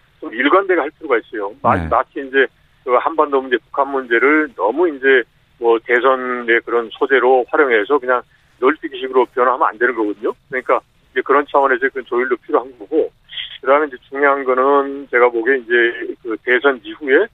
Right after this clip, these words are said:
Speaker 1: 미국의 행정부의 변화, 그리고
Speaker 2: 네.
Speaker 1: 거기에 따른 이제 사전 우리하고 이거 호흡을 맞춰주기 위한
Speaker 2: 음.
Speaker 1: 이제 그런 정치작업이 필요하고 그런 차원에서 가지 않나 싶습니다.
Speaker 2: 네. 그 십일월 삼일이 미국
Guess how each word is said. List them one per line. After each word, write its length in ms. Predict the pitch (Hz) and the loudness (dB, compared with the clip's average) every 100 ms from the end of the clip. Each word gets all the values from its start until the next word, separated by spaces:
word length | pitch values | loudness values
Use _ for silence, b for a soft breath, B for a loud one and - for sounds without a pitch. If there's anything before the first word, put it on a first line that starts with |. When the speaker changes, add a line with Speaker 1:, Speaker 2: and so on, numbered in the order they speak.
| _ _ _ 113 | _ _ _ -12
Speaker 1:
미국의 800 | 127 143 143 143 135 139 156 156 | -6 -4 -4 -4 -2 2 2 2
행정부의 580 | 160 147 143 127 127 131 | -4 -2 -2 0 0 0
변화, 360 | - 98 135 240 - | -2 0 0 -2 -6
그리고 300 | 113 92 98 | -2 0 2
Speaker 2:
네. 60 | 120 | 0
Speaker 1:
거기에 300 | - 117 131 131 | 0 0 0 0
따른 320 | - 110 170 220 B B _ | 0 0 0 -4 B B _
이제 100 | 120 117 107 | 0 2 2
사전 340 | 123 127 127 | 0 0 0
우리하고 440 | 120 113 123 120 120 | 0 0 2 2 0
이거 220 | 113 104 147 | 0 -2 0
호흡을 280 | 160 143 | 0 2
맞춰주기 460 | 113 104 - 113 107 | 0 -2 -4 -12 -6
위한 360 | 101 87 110 196 - | -2 -2 -2 -8 -8
Speaker 2:
음. 180 | 95 82 | -8 -6
Speaker 1:
이제 100 | 85 | -8
그런 420 | 71 131 147 135 127 B B - | -2 0 0 -4 -10 B B -8
정치작업이 400 | 117 123 131 127 123 | -6 0 2 2 -2
필요하고 440 | - 156 120 127 | -4 -2 0 -2
그런 200 | 156 135 147 | -2 -4 0
차원에서 320 | 156 151 135 | 0 0 -2
가지 260 | - 117 127 | -2 0 0
않나 260 | 123 123 110 | 0 -4 -6
싶습니다. 400 | - _ 123 107 - | -8 _ -18 -18 -14
Speaker 2:
네. 160 | 110 98 92 82 78 76 B B B B B B B B B B _ _ _ _ _ _ - | -6 -4 -2 -4 -8 -14 B B B B B B B B B B _ _ _ _ _ _ -6
그 680 | 165 156 147 113 - - | 2 4 4 2 -4 -14
십일월 360 | 117 - 226 202 | -12 0 2 4
삼일이 320 | - 208 190 | 2 2 2
미국 280 | 139 139 135 | 2 0 -2